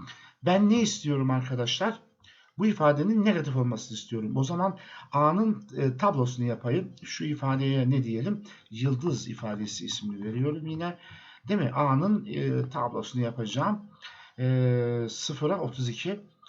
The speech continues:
Sıfır, otuz iki. Bunlar köktür. Ve eşitlik yok. Dikkat edin. Orası da önemli. Eşitlik yok. İşaretleri,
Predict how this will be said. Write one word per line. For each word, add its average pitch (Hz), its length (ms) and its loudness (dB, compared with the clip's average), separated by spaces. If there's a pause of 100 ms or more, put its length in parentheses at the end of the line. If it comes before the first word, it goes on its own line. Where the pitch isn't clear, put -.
(160)
Sıfır, 151 600 -4
otuz 123 300 -6
iki. 139 340 -6
Bunlar 135 360 0
köktür. 151 500 -6 (540)
Ve 151 300 2 (220)
eşitlik 131 540 -2
yok. 147 320 0
Dikkat 120 340 -4
edin. 120 400 -2
Orası 123 480 -2
da 120 140 -4
önemli. 110 760 -2 (300)
Eşitlik - 540 -10
yok. 156 420 0 (920)
İşaretleri, 185 840 4